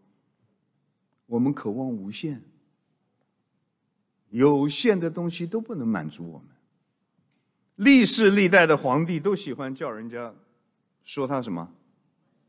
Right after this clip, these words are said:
？“万岁，万岁，万万岁！”结果一百岁的没有一个，对吧？人渴望永恒，我们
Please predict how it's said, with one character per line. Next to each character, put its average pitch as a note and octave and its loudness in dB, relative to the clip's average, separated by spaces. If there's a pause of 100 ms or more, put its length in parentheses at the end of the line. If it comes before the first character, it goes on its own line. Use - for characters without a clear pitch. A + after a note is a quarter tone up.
(600)
？“万 B3+ 8
岁， F3+ -2 (140)
万 D4 8
岁， G3 2 (140)
万 D#4+ 6
万 F#3+ 4
岁！” D#3 2 (1300)
结 A#2+ -10
果 B2+ -6
一 D3+ -6
百 A#2 -2
岁 B2 -4
的 A2 -6
没 G#2 -8
有 G#2+ -6
一 F#2 -8
个， G#2 -16 (2000)
对 D#3 -12
吧？ B2+ -14 (1500)
人 B2+ 4
渴 G2+ -8
望 B2 -6 (280)
永 - -10
恒， - -20 (840)
我 G3+ 6
们 A3+ 6